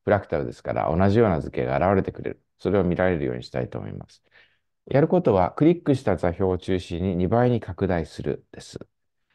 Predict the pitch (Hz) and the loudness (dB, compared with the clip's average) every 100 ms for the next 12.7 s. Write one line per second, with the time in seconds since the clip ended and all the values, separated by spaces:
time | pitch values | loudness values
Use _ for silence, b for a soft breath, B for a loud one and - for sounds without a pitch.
0 | - 156 180 139 76 85 76 - _ - | -2 0 2 2 2 2 0 -4 _ -2
1 | 120 339 392 285 76 65 62 - 107 143 | 2 4 2 0 -2 -4 -8 -2 0 0
2 | 151 _ _ _ - 180 202 190 - 170 | -4 _ _ _ 0 2 2 0 0 0
3 | 175 170 160 95 - _ _ - 269 113 | 0 2 2 0 -4 _ _ -6 -2 0
4 | 131 101 110 160 110 80 69 - _ _ | 0 0 -2 0 0 -2 -6 -12 _ _
5 | - 78 65 - - 98 85 76 69 69 | -4 -2 -2 -6 -10 -4 -2 -2 -2 0
6 | 76 135 151 151 131 85 67 71 - - | 2 2 2 2 0 0 0 -2 -4 -8
7 | 107 - 143 123 113 151 151 143 117 71 | -4 2 2 4 2 2 2 0 0 -6
8 | 65 57 64 _ b b b 104 117 151 | -10 -12 -18 _ b b b -4 0 2
9 | 160 156 156 160 151 - 67 64 - - | 4 4 4 2 -2 -4 -6 -4 -6 -8
10 | _ _ _ _ _ - 90 80 - - | _ _ _ _ _ -4 0 0 -2 -6
11 | - _ _ _ _ _ _ _ _ _ | -6 _ _ _ _ _ _ _ _ _
12 | - 87 104 120 - 67 - | -4 0 0 -2 -2 0 -2